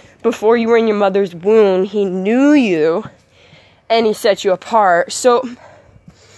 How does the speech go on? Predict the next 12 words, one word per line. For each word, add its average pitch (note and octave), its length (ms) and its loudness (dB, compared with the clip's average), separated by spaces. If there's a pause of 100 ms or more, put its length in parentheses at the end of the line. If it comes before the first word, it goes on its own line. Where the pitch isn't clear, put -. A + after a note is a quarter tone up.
(640)
you A#3 140 -2
know, A#3+ 220 4
no B3 160 2
matter D4 280 4
what G3+ 340 2
our G#3+ 140 2
struggles G3+ 540 -2
are, A3+ 420 4
yes, G3+ 640 -4
they G#3 200 -2
all G#3+ 260 2
seem A3 540 -2